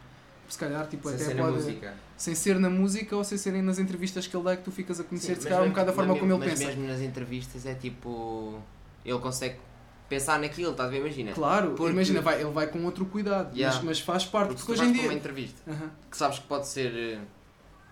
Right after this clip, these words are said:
Speaker 2: podes ter perguntas que não vais curtir, tu sabes o que é que tens de treinar, estás a
Speaker 1: Claro,
Speaker 2: ver?
Speaker 1: claro, claro, eu percebo o que estás a querer dizer. É,
Speaker 2: As entrevistas
Speaker 1: é sempre
Speaker 2: treinam-se.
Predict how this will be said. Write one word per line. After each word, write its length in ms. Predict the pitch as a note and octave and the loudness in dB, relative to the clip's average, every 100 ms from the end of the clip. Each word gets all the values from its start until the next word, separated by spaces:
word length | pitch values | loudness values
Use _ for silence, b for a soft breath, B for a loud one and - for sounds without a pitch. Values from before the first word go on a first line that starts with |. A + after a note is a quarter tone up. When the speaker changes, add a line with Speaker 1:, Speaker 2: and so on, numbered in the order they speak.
| - | -4
Speaker 2:
podes 200 | A#2 A2+ A#2 A#2 | 0 0 -2 -4
ter 120 | B2 | -6
perguntas 380 | A#2 A#2 A#2+ A#2+ | -6 -6 -6 -6
que 60 | B2 | -4
não 60 | |
vais 140 | A#2+ A#2+ | -4 -4
curtir, 240 | - C#3+ | -6 -10
tu 80 | C#3 | -8
sabes 300 | - D#3+ D3+ | -4 -4 -2
o 40 | |
que 60 | D#3+ | -6
é 40 | |
que 80 | D#3+ | -6
tens 120 | E3+ D#3+ | -6 -10
de 60 | |
treinar, 380 | - D#3+ E3+ E3 | -8 -6 -4 -4
estás 100 | A2+ | -2
a 20 | F3+ | 2
Speaker 1:
Claro, 220 | G#3+ G3 | 4 4
Speaker 2:
ver? 80 | B2 | 4
Speaker 1:
claro, 220 | G3 - | 2 2
claro, 160 | F3+ F#3 | 2 2
eu 40 | |
percebo 200 | F#3 G#3 | 0 -2
o 20 | |
que 80 | G3 | 0
estás 100 | G3 | 0
a 80 | F#3 | 0
querer 120 | F#3 | -2
dizer. 280 | F3 D#3+ C#3+ | -2 -4 -6
É, 420 | C3+ C#3 - - | -6 -8 -10 -10
Speaker 2:
As 60 | A#2+ | -6
entrevistas 380 | B2+ B2+ C3 - | -4 -4 -2 0
Speaker 1:
é 40 | |
sempre 180 | F#3+ C#3+ | 2 2
Speaker 2:
treinam-se. 160 | - | 2